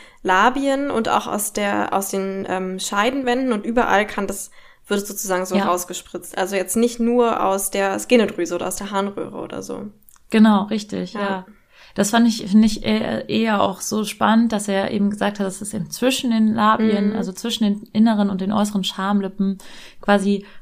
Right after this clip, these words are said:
Speaker 2: raus, äh, auch rausgespritzt
Speaker 1: Mhm.
Speaker 2: kommt. Also,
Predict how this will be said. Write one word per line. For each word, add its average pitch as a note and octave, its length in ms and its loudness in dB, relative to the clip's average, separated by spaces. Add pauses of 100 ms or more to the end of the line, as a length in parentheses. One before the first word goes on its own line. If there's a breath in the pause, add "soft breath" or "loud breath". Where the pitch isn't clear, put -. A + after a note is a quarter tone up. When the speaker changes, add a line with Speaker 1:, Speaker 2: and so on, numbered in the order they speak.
(120)
Speaker 2:
raus, A#3 460 4
äh, F#3+ 220 -2
auch - 280 0
rausgespritzt G#3 800 -2
Speaker 1:
Mhm. A#3+ 60 -6
Speaker 2:
kommt. F#3+ 380 -4
Also, F#3 340 -2